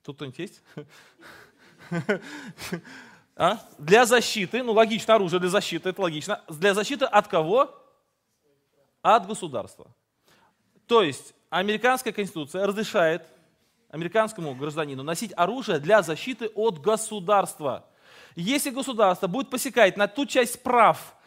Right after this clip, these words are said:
которая дана, э, человеку Богом, он имеет право защищать свои права оружием. Это его право конституционное. Поэтому мы видим, друзья, что если с Америки забрать слово «Бог», то вот эти права исчезнут.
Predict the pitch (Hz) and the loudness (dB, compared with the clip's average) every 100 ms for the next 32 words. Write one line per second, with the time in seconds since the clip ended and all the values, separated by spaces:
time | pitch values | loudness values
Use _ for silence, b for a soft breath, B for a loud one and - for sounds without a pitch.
0 | b b 214 208 254 208 165 190 202 165 | b b 2 2 2 2 4 4 4 2
1 | 123 - _ _ _ _ _ - - 143 | 2 -10 _ _ _ _ _ -20 -10 -8
2 | 139 185 185 185 147 147 202 202 160 220 | -6 -2 0 0 -4 -4 2 2 4 2
3 | 262 - _ _ _ _ _ _ _ _ | 0 -16 _ _ _ _ _ _ _ _
4 | _ - 196 254 233 180 165 160 180 - | _ -4 0 0 -2 -2 2 2 2 -4
5 | - 135 147 151 143 139 139 123 120 107 | -12 -14 -10 -6 -4 -4 -6 -10 -8 -10
6 | 85 - _ _ 131 147 123 95 - _ | -12 -18 _ _ -6 -4 -6 -12 -20 _
7 | _ - 151 196 175 180 170 151 165 160 | _ -8 -6 -4 -4 -4 0 0 0 -4
8 | 180 170 - - 160 131 98 - _ B | -8 -12 -20 -18 -12 -12 -12 -18 _ B
9 | B B 202 233 233 247 214 196 214 233 | B B -2 0 -2 -4 -4 -6 -6 -8
10 | 247 214 190 143 - 175 156 147 202 233 | -6 0 2 2 -2 -4 -2 -2 -4 -4
11 | 175 131 - 165 190 160 143 165 151 - | -6 -6 -8 -6 -4 -6 -6 -4 -4 -4
12 | 143 139 240 254 b b b 180 190 240 | -8 -4 -6 -6 b b b -2 -2 0
13 | 262 233 - 180 156 196 233 - 294 320 | -2 -2 2 2 4 2 2 -4 -2 -4
14 | 208 143 | -4 -8